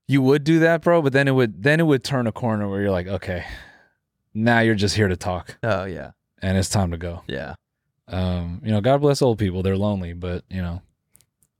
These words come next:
Speaker 1: for, like, whatever fucking nine fifty an hour I was making wasn't enough for me to have
Speaker 2: Yeah,
Speaker 1: a conversation.
Speaker 2: fair.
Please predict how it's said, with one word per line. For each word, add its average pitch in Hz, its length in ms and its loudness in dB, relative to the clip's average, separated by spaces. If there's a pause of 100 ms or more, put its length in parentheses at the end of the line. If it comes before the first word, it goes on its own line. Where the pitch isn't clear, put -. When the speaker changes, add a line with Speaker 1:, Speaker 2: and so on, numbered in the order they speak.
(120)
Speaker 1:
for, 95 240 2
like, 92 220 0
whatever 98 340 2
fucking 95 400 0
nine 98 220 2
fifty 104 300 -4
an 98 80 -6
hour 101 180 -2
I 104 100 0
was 101 120 0
making 113 440 2 (140)
wasn't 92 280 -2
enough 90 260 -10
for 95 100 -18
me 92 100 -12
to 87 100 -12
have 87 100 -10
Speaker 2:
Yeah, 67 160 -8
Speaker 1:
a - 40 -16
conversation. 85 420 -10
Speaker 2:
fair. 80 280 -8